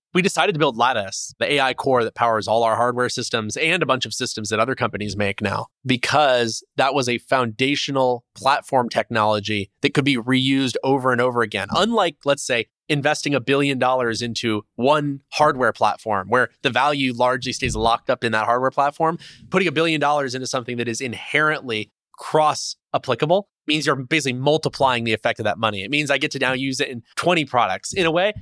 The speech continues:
it's almost as if I spent twenty billion dollars, or at least in the current incentive structure of the D O D, that's what other people would have to do to make it happen because they don't want to reuse things where they can justify doing otherwise.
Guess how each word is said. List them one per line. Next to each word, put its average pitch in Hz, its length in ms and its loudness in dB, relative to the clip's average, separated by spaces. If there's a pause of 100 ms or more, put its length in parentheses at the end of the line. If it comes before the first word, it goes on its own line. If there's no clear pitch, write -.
it's 175 220 -4
almost 196 400 2
as 160 100 -2
if 180 140 0
I 139 80 4
spent - 420 -4
twenty 139 320 0
billion 123 340 0
dollars, - 520 -6 (260)
or 185 160 4
at 175 60 0
least 190 240 0
in 202 100 0
the 151 80 0
current 185 340 -2
incentive 170 360 -2
structure 143 280 -2
of 127 40 -2
the 123 80 -2
D 127 120 4
O 120 60 2
D, 120 340 0 (200)
that's 151 240 0
what 139 120 2
other 147 200 2
people - 260 -4
would 104 120 0
have 107 200 0
to 117 100 -4
do 107 160 0
to 104 60 -2
make 98 200 -4
it 110 60 -2
happen 107 380 -4 (220)
because 120 200 0
they 107 100 4
don't 110 120 0
want 107 120 2
to 101 80 -2 (200)
reuse 113 440 2
things 107 340 -2
where 101 100 2
they 101 120 0
can 104 140 -8
justify 104 380 0
doing 104 320 0
otherwise. 110 540 0